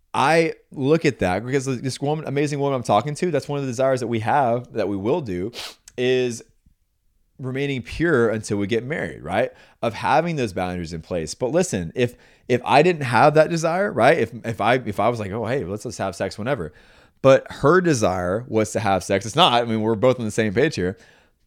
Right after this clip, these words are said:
But if her desire was that and my desire wasn't, guess what? It'd be, the precipice would be on me to then hold, respect her values, respect her desires,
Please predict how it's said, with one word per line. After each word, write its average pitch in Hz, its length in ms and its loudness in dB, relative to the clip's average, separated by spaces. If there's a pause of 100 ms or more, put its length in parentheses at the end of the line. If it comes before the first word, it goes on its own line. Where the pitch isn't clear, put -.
But 143 120 2
if 139 80 -2
her 170 180 2
desire 139 380 6
was 98 220 0
that 90 360 0
and 101 120 -4
my 117 200 -2
desire 131 340 2
wasn't, 123 360 4
guess 127 260 0
what? 139 300 2
It'd 123 180 -4
be, 143 120 2
the 123 100 -4
precipice 160 520 0
would 113 140 -4
be 113 120 -2
on 90 240 -4
me 120 420 -4 (340)
to - 160 -2
then 135 440 0
hold, 139 460 -2
respect 120 720 -2 (100)
her 120 160 2
values, 104 540 0
respect 151 640 0 (140)
her 123 160 -2
desires, 110 600 -2